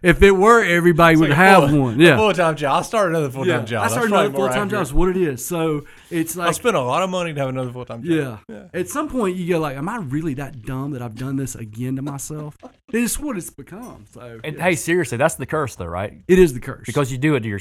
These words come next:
Speaker 3: you continue to do it. Well, me and Chad were on a run yesterday, and we're like, the same conversation the four hundredth time. "I think we probably need to quit some things."
Speaker 1: Mm.
Speaker 3: So, "Well, I quit some things." He's like, "I,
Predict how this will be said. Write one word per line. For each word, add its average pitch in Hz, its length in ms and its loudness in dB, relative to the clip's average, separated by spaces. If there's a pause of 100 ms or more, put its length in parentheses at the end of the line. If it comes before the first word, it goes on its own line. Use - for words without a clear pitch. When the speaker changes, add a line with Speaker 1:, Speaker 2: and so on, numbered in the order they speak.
(100)
Speaker 3:
you 110 100 -14
continue 143 420 -6
to 104 80 -8
do 110 200 -4
it. 92 80 -8
Well, 156 100 -2
me 214 120 0
and 202 100 0
Chad 196 180 4
were 139 100 4
on 131 60 4
a 113 60 2
run 123 160 0
yesterday, 98 400 -4
and 92 80 -6
we're 107 100 -6
like, 85 180 -8 (1300)
the 147 100 -4
same 180 320 -2
conversation 127 880 -4 (240)
the 110 80 -6
four 120 260 -6
hundredth 113 320 -6
time. 78 340 -12 (260)
"I 120 60 -4
think 196 220 -6
we 151 60 -6
probably 110 300 -4
need 113 160 -8
to 98 60 -12
quit 165 240 -8
some 92 140 -16
things." 78 440 -16 (120)
Speaker 1:
Mm. 139 440 -4
Speaker 3:
So, 170 80 -8
"Well, 208 100 0
I 202 40 -2
quit 185 260 -4
some 147 140 -6
things." 135 180 -2
He's 117 40 -4
like, 104 140 -2
"I, 170 100 0